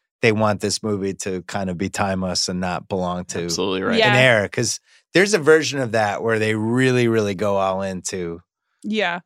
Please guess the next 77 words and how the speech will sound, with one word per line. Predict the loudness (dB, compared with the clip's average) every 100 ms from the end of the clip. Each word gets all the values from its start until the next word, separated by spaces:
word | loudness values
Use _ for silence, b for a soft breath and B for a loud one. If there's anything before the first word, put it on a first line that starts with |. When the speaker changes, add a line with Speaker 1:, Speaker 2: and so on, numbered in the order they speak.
| _ -2
Speaker 1:
the | 0
celebrity | 2 4 4 4
gossip | 4 4 2
world | 4 4 4 2
and | 0 -2 -4 0
blind | 0 2 2
items, | 2 2 2
all | 2 4
that | 2
stuff, | 0 -2 -2 0
and |
they | 0
just | 0 -2 -2
veered | 0 2
away | 2 2
from | 0 0
it. | 2
The | 2
only | 4
thing | 2
they | 2 4
really | 4
did | 2 0
was | -2 0
YouTube, | 0 0 0 0
but | 0 -2 -2
YouTube's | -4 -2 -2 -2
around | 0 0
forever, | 0 2 2 0
so | -2
Speaker 3:
Right. | -2
Speaker 1:
that's | -2 -2
easy. | -4 -6 -10 -14 b
Speaker 2:
Yeah, | 0 2
I |
mean, | 2
it's, | 0 0
it's | -4 -4
Halsey, | 0 6 8 8 6 4 4 2
S | 2 4
N | 4
L, | 6 4 4
and | 2
Alec | 4 2 2
Baldwin | 2 2 2 -2
are | -2
kind | 0
of | 2
the | 2
markers | 2 2 2 2 2 2 -2
of | 0 0
Speaker 3:
Right. | 0 -4 -10 B 0
Speaker 1:
And | 2
S | 4
N |
L's | 6
Speaker 2:
modern | 8 6
Speaker 1:
never | 6
Speaker 2:
culture. | 6 6 4
Speaker 1:
going | 4
away | 4 4 6
either, | 6
Speaker 2:
It's | 4
like | 4
Speaker 1:
so | 4
Speaker 2:
S | 2
N | 2
L's | 2 2
forty | 4 6
Speaker 1:
S | 6
N |
L | 6
Speaker 2:
years | 6
Speaker 1:
and |
Speaker 2:
old. | 4 4 2 4
Speaker 1:
YouTube | 4
are, | 4 2